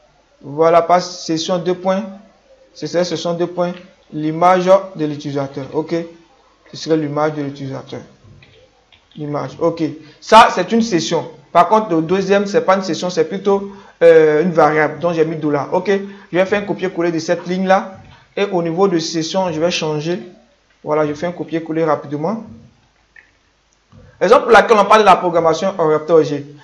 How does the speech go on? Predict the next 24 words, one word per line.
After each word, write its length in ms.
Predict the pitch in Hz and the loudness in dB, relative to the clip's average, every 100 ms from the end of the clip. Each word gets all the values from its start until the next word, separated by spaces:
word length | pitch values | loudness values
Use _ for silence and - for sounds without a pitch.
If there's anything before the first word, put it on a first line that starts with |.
| _ | _
Au 100 | 180 | -6
niveau 220 | 190 233 | 4 6
de 60 | 233 | 6
la 160 | 190 175 | 6 4
programmation 420 | 175 170 170 208 | 4 2 0 0
procédurale, 640 | 170 - 160 156 175 190 175 | -2 -2 -4 0 2 2 2
vraiment 240 | 170 202 | 0 0
tout 300 | 208 208 240 233 | -4 -4 -4 -2
est 140 | 180 | -2
un 60 | 175 | -2
peu 340 | 175 208 202 | 2 4 4
mélangé. 420 | 175 165 165 175 | 0 -2 0 -2
Le 160 | 170 165 | -2 -2
P 100 | 185 | 0
H 160 | 180 180 | 0 0
P 80 | |
est 40 | 180 | -4
mélangé 360 | 160 156 160 | -4 -4 -4
dans 100 | 165 | -4
le 80 | 156 | -4
H 260 | 156 165 - | -2 -2 0
T 60 | |
M 120 | 160 | 0
L. 80 | 151 | 0